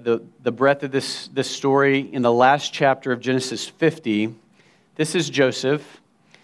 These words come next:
when he says, "Don't be afraid of me." He's talking to his brothers who now Jacob has died,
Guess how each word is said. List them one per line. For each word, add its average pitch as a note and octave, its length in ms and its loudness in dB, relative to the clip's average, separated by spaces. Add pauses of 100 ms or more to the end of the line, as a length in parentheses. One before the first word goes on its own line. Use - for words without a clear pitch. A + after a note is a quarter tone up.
(200)
when C#3+ 120 -2
he C3+ 80 4
says, C3+ 380 2
"Don't G#3+ 200 0
be E3 100 4
afraid B2 320 2
of A#2+ 100 -2
me." B2 220 2
He's E3 200 -2
talking G#3 340 0
to E3 180 2
his C3 140 2
brothers C#3 600 2
who C#3 240 4
now D3 320 4
Jacob D3 460 0
has C#3+ 180 -2
died, A2 560 2